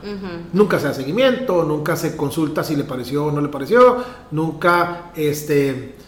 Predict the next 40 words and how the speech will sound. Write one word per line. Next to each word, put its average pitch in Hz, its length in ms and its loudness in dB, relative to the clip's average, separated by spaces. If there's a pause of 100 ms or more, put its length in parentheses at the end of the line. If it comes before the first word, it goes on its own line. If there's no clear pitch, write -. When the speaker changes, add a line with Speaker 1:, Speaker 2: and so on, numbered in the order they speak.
Speaker 2:
se 160 220 2
les, 156 280 2
se 160 120 2
les 156 140 0
ofrece 170 420 6
una 175 220 8
cita 185 320 2
de 180 60 6
valoración 196 680 4
X, 220 480 2
eh, 220 80 2 (320)
nada. - 560 2 (240)
Speaker 1:
Ujú. 196 280 -8
Speaker 2:
Y - 40 -4
tenemos 175 340 4
los 247 120 8
datos 226 220 4
de 233 80 6
las 240 100 2
personas 247 400 4
en 147 120 -2
una 185 160 0
lista, 294 460 0 (1000)
haciendo 240 380 0
nada. 180 300 -2 (600)
Eso 175 200 2
es 175 60 -2
como 226 720 0
de, 175 320 2
este, 131 200 -6
dejar 131 220 -4
plata 170 300 -4
botada 110 480 -8
prácticamente. 110 560 -14 (100)
Speaker 1:
Y 240 160 -4
ese 247 260 -2
lead 262 260 -6
magnet 254 500 -4
que 220 80 -6
mencionas 185 680 -4